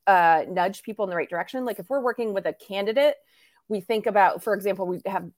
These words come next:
you know, talking to some candidates who are gonna do political podcasts leading up to the midterms. Great. So if social media, you think of that as the soundbite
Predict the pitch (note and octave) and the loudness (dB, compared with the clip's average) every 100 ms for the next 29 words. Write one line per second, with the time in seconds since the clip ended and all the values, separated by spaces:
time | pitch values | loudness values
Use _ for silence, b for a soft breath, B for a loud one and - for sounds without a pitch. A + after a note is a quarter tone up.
0 | F3+ F#3+ E3+ D#3+ F#3 F3+ F3 - E3+ D#3+ | -14 -8 -8 -4 -6 -6 -12 -10 -10 -8
1 | G3 F3+ - - E3 E3 E3+ E3 D#3+ D#3+ | -8 -6 -6 -8 -6 -6 -4 -2 -2 -2
2 | D4 G4+ A3 F#3 F3 E3 F3 E3 - - | 0 4 8 8 8 4 4 -2 -2 -8
3 | G#3 G#3 F#3 E3+ F3 F#3+ C#4 - - - | -2 0 0 -4 -6 -4 -4 -4 -14 -14
4 | - b b - A#3 G#3 - _ _ _ | -20 b b 0 2 2 -4 _ _ _
5 | _ _ _ - A3 - - G3 - B3+ | _ _ _ 2 4 4 0 0 0 -2
6 | A3+ G3 F3 F3 F#3 A#3+ G#3+ G3 E3+ F3 | 0 2 2 0 -4 -4 2 4 4 2
7 | F3+ E3 - F#3 F#3+ G#3 B3 D4+ | -2 -6 0 2 2 2 0 0